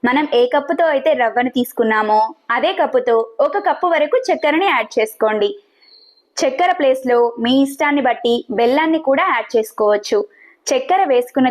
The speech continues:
తర్వాత చక్కెర పూర్తిగా కరిగేంత వరకు రవ్వ మిశ్రమాన్నంతా కలుపుతూ ఉండండి.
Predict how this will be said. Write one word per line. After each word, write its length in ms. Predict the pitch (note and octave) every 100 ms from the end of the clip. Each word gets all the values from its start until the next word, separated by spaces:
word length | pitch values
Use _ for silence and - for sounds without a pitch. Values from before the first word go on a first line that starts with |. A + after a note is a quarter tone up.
| B3
తర్వాత 340 | A3+ A3+ A3 A3 G#3+ G#3 - _ _ _ -
చక్కెర 340 | C4+ B3+ E4+ F4+ -
పూర్తిగా 480 | C4+ C#4+ - D4 D#4 D#4
కరిగేంత 420 | B3 C4 C#4+ C4+ B3
వరకు 320 | A3+ A3 A3+ G#3+ G#3+ G#3+
రవ్వ 200 | A3+ C#4 F#4
మిశ్రమాన్నంతా 680 | F4 D#4 C#4+ C4+ C4 E4+ G#4+
కలుపుతూ 360 | D#4 C#4+ D#4+ F#4+ G#4+
ఉండండి. 380 | A#3+ G#3+ G#3